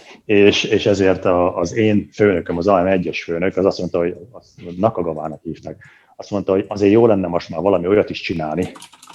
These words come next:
hogy nem csak, nem csak bénázunk. És a lényeg az, hogy sikerült egy, egy Model kettes bordot, ö, beszereznie, és akkor mi megkaptuk a, ezt a, tehát, hogy, hogy akkor csinálunk egy Indy ötszázasat.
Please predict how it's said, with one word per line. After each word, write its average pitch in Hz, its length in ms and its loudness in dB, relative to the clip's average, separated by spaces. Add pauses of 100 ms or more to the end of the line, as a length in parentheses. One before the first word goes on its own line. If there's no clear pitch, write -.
hogy 87 160 -4
nem 90 200 0
csak, 82 260 -4
nem 90 180 0
csak 80 160 -6 (180)
bénázunk. 76 760 -4 (1600)
És 87 360 -2
a 95 60 2
lényeg 92 260 2
az, 90 100 0
hogy - 100 -8
sikerült 87 420 -4
egy, 85 240 -8
egy 87 180 -6
Model 82 440 -2
kettes 82 400 -8
bordot, 85 460 -6 (280)
ö, 80 300 -4 (380)
beszereznie, 110 760 -4 (600)
és 90 200 -6
akkor 90 220 -4
mi 95 100 0
megkaptuk 90 540 -8
a, 85 260 -2
ezt - 220 -10
a, 80 240 -6
tehát, 80 160 -6
hogy, 82 200 -4
hogy 85 140 -8
akkor 82 200 -8
csinálunk 87 340 -2
egy 85 100 -6
Indy 82 200 -2
ötszázasat. 80 560 -8